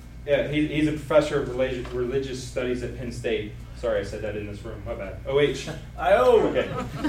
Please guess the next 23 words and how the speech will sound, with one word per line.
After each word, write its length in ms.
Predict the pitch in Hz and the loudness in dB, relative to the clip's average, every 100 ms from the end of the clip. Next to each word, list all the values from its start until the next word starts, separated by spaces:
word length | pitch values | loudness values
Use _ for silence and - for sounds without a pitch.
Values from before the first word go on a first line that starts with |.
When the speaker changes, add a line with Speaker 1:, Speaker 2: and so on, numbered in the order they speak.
| - 359 381 | -2 -4 -2
Speaker 1:
Had 120 | - | -2
to 60 | - | -2
get, 140 | - | -2
had 320 | - - 180 | -2 0 2
to 60 | 151 | 4
get 140 | 151 | 6
rid 120 | 143 | 6
of 80 | 139 | 6
that 80 | 123 | 4
evil 160 | 127 117 | 0 -2
spirit 360 | - 143 131 | -2 0 2
I 140 | 117 - | 4 4
just 100 | - | 6
called 220 | 120 - | 4 6
it. 40 | |
All 60 | - | 4
right. 1600 | - - - - - 202 - - - - - - - - - - - - - - - - - - - - | 2 2 2 4 10 12 12 8 4 2 2 -2 -2 -4 -4 -6 -10 -12 -10 -10 -8 -8 -10 -10 -10 -6
America's 500 | - 185 226 254 240 | 2 8 10 10 8
newest 320 | 202 226 285 254 | 8 10 10 10
and 120 | 202 | 6
fastest 420 | 220 226 240 - | 8 8 6 2
growing 260 | 202 208 214 | 4 6 6
religion. 560 | 196 165 131 131 127 | 6 4 2 -2 -6